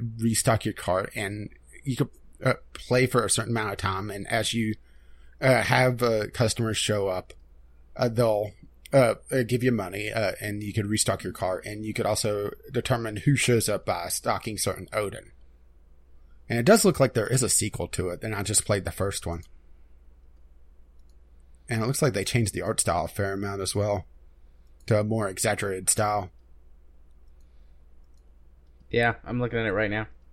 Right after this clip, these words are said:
Speaker 2: So I, I downloaded the first one on my phone.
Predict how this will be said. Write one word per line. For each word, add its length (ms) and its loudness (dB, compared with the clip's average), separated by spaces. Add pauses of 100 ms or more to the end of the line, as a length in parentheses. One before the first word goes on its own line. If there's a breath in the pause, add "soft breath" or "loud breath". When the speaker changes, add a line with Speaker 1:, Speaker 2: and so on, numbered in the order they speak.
(1700)
Speaker 2:
So 240 4
I, 220 10 (180)
I 120 6
downloaded 340 6
the 80 -2
first 240 4
one 80 0
on 40 -2
my 100 0
phone. 360 0